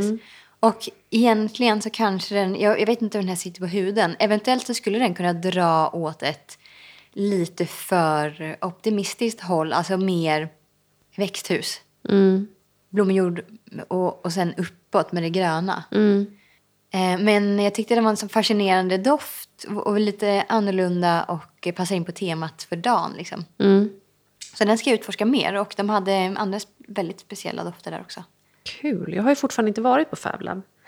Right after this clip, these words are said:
Speaker 2: Alltså, det är underbart.
Speaker 1: Mm. Måste gå dit någon dag.
Speaker 2: Vi kan
Speaker 1: Säger
Speaker 2: gå dit
Speaker 1: vi varje
Speaker 2: tillsammans,
Speaker 1: vecka.
Speaker 2: så kan jag,
Speaker 1: Ja.
Speaker 2: så, så kan jag, eh, liksom, visa lite av det som jag tyckte var fint.
Speaker 1: Jättegärna.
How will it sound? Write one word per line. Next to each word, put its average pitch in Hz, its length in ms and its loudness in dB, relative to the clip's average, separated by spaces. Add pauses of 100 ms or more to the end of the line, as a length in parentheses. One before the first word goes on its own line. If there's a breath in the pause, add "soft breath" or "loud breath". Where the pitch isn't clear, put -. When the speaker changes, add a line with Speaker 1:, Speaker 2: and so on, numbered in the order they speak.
(360 loud breath)
Speaker 2:
Alltså, - 280 -12
det - 60 -10
är - 40 -14
underbart. - 560 -16 (120)
Speaker 1:
Mm. 226 340 0 (320)
Måste 214 220 -6
gå 220 80 0
dit 185 260 0
någon 196 140 2
dag. 196 140 2 (800)
Speaker 2:
Vi 202 100 -4
kan 233 120 4
Speaker 1:
Säger 254 120 2
Speaker 2:
gå - 60 6
dit 185 100 4
Speaker 1:
vi - 40 2
varje 185 180 8
Speaker 2:
tillsammans, 226 240 4
Speaker 1:
vecka. 196 120 4
Speaker 2:
så 190 40 -6
kan 220 120 0
jag, 185 640 2
Speaker 1:
Ja. 262 220 4 (100)
Speaker 2:
så, - 60 -18
så - 120 -12
kan - 160 -4
jag, 175 200 0 (460)
eh, - 200 -18 (340)
liksom, 185 280 -6
visa 180 280 -2 (120)
lite 175 240 -6
av 160 60 -4
det 165 120 -4
som 175 140 -10
jag 185 140 -8
tyckte - 260 -16
var 156 180 -8 (540)
fint. - 360 -10
Speaker 1:
Jättegärna. 185 640 -2